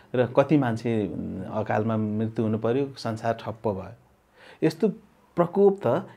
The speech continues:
एउटाले गर्दा सामूहिक रूपमा आउँछ नि, त्यो सामूहिक कर्म बन्धनमा मान्छे पर्छ। त्यो, त्यो नपार्नलाई पनि यो कर्म भन्ने चिज चाहिँ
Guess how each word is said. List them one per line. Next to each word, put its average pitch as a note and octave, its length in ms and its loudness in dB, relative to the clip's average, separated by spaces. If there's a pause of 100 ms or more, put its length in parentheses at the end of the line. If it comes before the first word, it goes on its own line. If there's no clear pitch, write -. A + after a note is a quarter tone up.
(100)
एउटाले E3 360 6
गर्दा C#3+ 220 6
सामूहिक D#3 460 0
रूपमा C3 240 0
आउँछ G2+ 280 -6
नि, B2 280 -4 (300)
त्यो A2 100 0
सामूहिक B2+ 460 -2
कर्म A2 320 2
बन्धनमा G2+ 380 0
मान्छे G#2 300 -4
पर्छ। G2+ 380 -8 (440)
त्यो, D3 180 8
त्यो C3 260 0
नपार्नलाई B2+ 640 0
पनि A2 220 -4
यो C#3 300 -6
कर्म E3+ 520 4
भन्ने A#2 260 0
चिज B2+ 260 -2
चाहिँ B2+ 180 -4